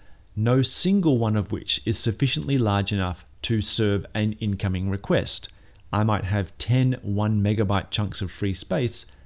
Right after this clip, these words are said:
and someone came in saying, "I need five megabytes,"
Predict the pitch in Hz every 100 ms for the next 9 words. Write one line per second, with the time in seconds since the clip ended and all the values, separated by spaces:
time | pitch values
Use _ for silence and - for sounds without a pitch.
0 | - 190 156 127 107 - 107 107 107 104
1 | 101 95 120 135 120 - 104 92 113 117
2 | 95 82 - -